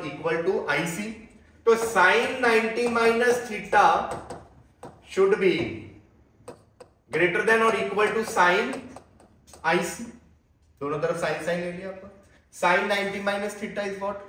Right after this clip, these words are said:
Cos theta। तो cos theta should be greater than or equal to sine आईसी। And sine आईसी किसके इक्वल होगा? बकलो,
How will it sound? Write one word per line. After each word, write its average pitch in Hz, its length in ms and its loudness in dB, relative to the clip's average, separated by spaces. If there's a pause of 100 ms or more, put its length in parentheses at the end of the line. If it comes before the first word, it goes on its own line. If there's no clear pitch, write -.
(1080)
Cos - 240 -2
theta। - 300 -14 (380)
तो 120 80 -2
cos 262 340 2 (100)
theta 202 320 -2
should 170 240 -4
be 202 140 -4
greater 165 300 -4
than 190 140 -2
or 180 160 0
equal 170 340 0
to 180 80 -4 (100)
sine 170 280 -2
आईसी। 180 640 -6 (1120)
And 170 180 -2 (120)
sine 196 380 2
आईसी 226 680 0
किसके 220 460 0
इक्वल 214 320 -2
होगा? 185 600 0 (2500)
बकलो, - 720 -2